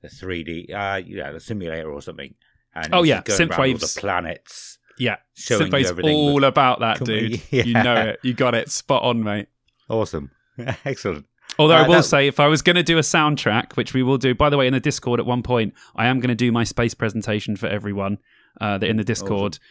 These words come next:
Speaker 2: Um, but I would probably put something a little bit more dreamy in the background, like Tangerine Dream, maybe some seventies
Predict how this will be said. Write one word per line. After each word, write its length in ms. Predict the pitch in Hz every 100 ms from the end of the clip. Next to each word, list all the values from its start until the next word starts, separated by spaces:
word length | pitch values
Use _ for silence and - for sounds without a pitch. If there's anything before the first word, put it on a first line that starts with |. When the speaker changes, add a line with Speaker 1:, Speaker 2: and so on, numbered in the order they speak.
| _ _ -
Speaker 2:
Um, 280 | 107 107 104
but 120 | 123
I 80 | 117
would 280 | 123 123 -
probably 280 | 147 143 127
put 220 | 143 -
something 280 | 131 127 123
a 40 |
little 160 | 123 113
bit 140 | 117
more 140 | 123 120
dreamy 400 | 131 127 117 104
in 60 |
the 80 | 104
background, 560 | 107 98 - 101 101 101
like 240 | 104 -
Tangerine 520 | - 113 107 107 101
Dream, 440 | 98 110 101 95 98
maybe 200 | 110 107
some 180 | - 110
seventies 960 | - 123 110 107 113 107 104 98 -